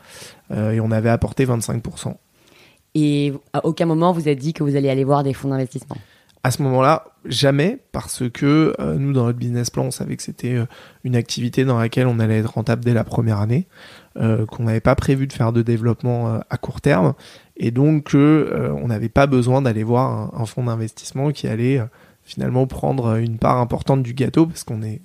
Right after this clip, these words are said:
Speaker 1: on était tout
Speaker 2: C'est le cas de
Speaker 1: petit.
Speaker 2: le dire.
Speaker 1: Voilà, c'est le cas de le dire. Euh, parce qu'on a, on était, on était tout petit, donc on s'est dit, « Non, on, on, on va le faire par, euh, par emprunt bancaire. » Et puis, traditionnellement, dans la boulangerie-pâtisserie, c'est par emprunt bancaire que se financent, euh, les acquisitions.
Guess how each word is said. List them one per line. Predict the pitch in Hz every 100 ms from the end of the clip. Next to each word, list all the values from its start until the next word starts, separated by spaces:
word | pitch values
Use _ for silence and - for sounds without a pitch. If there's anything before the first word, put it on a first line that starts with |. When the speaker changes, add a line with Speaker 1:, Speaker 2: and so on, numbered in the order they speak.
| -
Speaker 1:
on | 120
était | 113 135
tout | 123 135
Speaker 2:
C'est | 135
le |
cas | 117 151
de |
Speaker 1:
petit. |
Speaker 2:
le | 131
dire. | 120 151 - - - -
Speaker 1:
Voilà, | 120 131
c'est | - 175
le | 131
cas | 147
de | 131
le | 123
dire. | 120 156 180 131 -
Euh, | 143 127 120 120 120 143 55 - - - _ _
parce | - -
qu'on | 120
a, | 117
on | 131 127
était, | 123 131 135
on | 139
était | 120 117
tout | 123 139
petit, | 139 - 190
donc | 147 -
on | 110
s'est | - 127
dit, « | 151
Non, | 160
on, | 160 120 110 - - _ -
on, | 123 - 120
on |
va | 117
le | 110
faire | 147 -
par, | 127 107
euh, | 110
par | - 101
emprunt | 110 -
bancaire. » | 127 151 190
Et | 135
puis, | - _
traditionnellement, | - 135 135 123 139 123 127 135 139
dans | 120
la | 113
boulangerie-pâtisserie, | 120 110 110 117 104 - - 156 185 - - -
c'est | - -
par | 123 110
emprunt | 110 107 110
bancaire | 110 107 139 143
que | -
se | 120 -
financent, | - 120 120 131
euh, | 117
les | 110 110
acquisitions. | 113 - 131 139 -